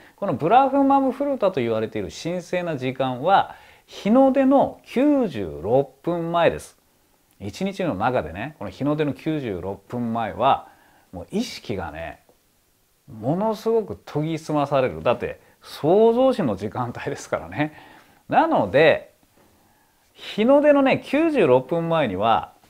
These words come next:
こう、瞑想したり、神様に手を合わせてね、拝むということが大切になります。もう意識がね、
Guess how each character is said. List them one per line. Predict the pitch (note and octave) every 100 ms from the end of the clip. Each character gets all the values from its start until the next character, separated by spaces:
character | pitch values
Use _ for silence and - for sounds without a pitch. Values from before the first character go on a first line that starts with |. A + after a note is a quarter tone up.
| _ _ _ _ _
こ | F#2+
う、 | F#2+
瞑 | D#3+ G3 G3
想 | G3
し | F#3
た | F#3
り、 | C3+
神 | - G#3 A#3+ A#3
様 | F#3+ F3 E3
に | E3+ D3
手 | E3+
を | F3 B2+
合 | F#2+
わ | G#2+ A2+
せ | A2+
て | -
ね、 | E2 - -
拝 | A2+ D3+ D3
む | F2 -
と | -
い | D3
う |
こ | D3+
と | F#3+
が | G3+ E3 - _ _ _
大 | - - A#2 A#2+
切 | A#2+
に | A2+
な | G#2
り |
ま | F#2
す。 | E2+ -
も | A2
う | G#2
意 | D#3+ G#3+
識 | - - F#2
が | D#2+
ね、 | F2 D2